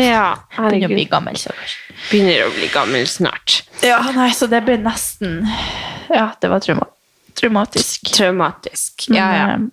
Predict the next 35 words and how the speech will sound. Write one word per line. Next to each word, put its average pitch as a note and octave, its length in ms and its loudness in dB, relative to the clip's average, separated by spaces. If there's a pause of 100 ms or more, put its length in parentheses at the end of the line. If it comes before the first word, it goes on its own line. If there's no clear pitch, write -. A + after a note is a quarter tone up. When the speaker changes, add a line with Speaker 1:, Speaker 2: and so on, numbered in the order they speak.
Speaker 2:
eh, A3+ 60 4
Speaker 1:
Men B3+ 240 2
har A3+ 240 4
du A3 80 0
en, G3+ 560 2
eh, F#3+ 400 2 (760)
har D3+ 280 4
vi, G3+ 160 2
skal A#3+ 280 0
vi B3 60 -10
fortsette F3 460 -2
med G#3+ 160 6
jeg A3 240 4
og A3+ 60 0
nei, C4 140 2
eller? A#4 340 0 (1200)
Speaker 2:
Ja, - 80 2 (240)
vi B3 80 -2
kan F#3+ 240 2
jo - 60 0
prøve. D4 300 2 (300)
Speaker 1:
Vi C#4 80 4
kan C#4 140 4
Speaker 2:
<laughs> C4+ 120 2
Speaker 1:
prøve. E4 440 2 (640)
Ja. A#3+ 200 2 (580)
Jeg A3+ 200 2
kan C4 160 0
starte G#3 380 -2
med, F#3+ 500 2
er G3 120 2
det, F#3+ 340 2
men, F#3+ 380 2 (140)
men F#3+ 280 4
nei? F#3+ 240 2